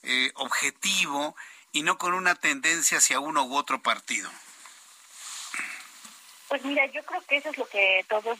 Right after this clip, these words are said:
Speaker 2: buscamos, ¿no? Y todo lo que todos queremos, que tener autoridades electorales, eh, independientes y autónomas,
Speaker 1: Sí.
Speaker 2: Y yo creo que con todos estos filtros y con todos estos candados, sobre todo académicos, pues se va a lograr que lleguen los mejores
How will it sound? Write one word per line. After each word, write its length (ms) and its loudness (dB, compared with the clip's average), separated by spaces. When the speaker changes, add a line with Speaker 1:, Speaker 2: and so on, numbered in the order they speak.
Speaker 2:
buscamos, 540 -2
¿no? 140 -10
Y 40 -14
todo 240 -4
lo 100 -4
que 120 -10
todos 300 2
queremos, 400 0
que 100 -8
tener 580 2
autoridades 600 -2
electorales, 680 2
eh, 320 2
independientes 880 -2
y 140 -4
autónomas, 600 2
Speaker 1:
Sí. 60 -12
Speaker 2:
Y 120 -8
yo 100 0
creo 120 2
que 80 -4
con 180 -4
todos 240 -2
estos 360 -2
filtros 420 -2
y 40 -14
con 180 -8
todos 200 0
estos 240 -6
candados, 540 2
sobre 260 4
todo 440 4
académicos, 800 0
pues 220 0
se 160 2
va 100 4
a 60 4
lograr 420 2
que 140 -6
lleguen 340 -10
los 160 -14
mejores 400 0